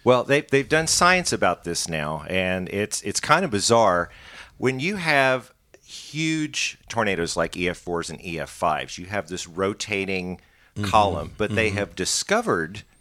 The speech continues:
Speaker 1: now through technology, they can get inside that a lot of times what is happening in these huge whirlwinds,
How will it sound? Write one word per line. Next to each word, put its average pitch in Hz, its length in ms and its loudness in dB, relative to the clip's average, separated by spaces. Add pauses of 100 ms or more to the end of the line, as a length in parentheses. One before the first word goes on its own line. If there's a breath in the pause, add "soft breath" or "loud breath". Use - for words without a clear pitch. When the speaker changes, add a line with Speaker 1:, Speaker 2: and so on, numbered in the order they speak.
Speaker 1:
now 85 540 0
through 92 380 -2
technology, 101 1000 0 (340 loud breath)
they 120 140 4
can 117 180 -4
get 131 220 2
inside 117 720 0
that 113 120 -2
a 104 80 -2
lot 117 320 2
of 190 60 -6
times 160 340 -2
what 123 160 2
is 101 140 -4
happening 117 540 -2
in 92 120 -4
these 90 220 -8
huge 165 400 -6
whirlwinds, 95 800 0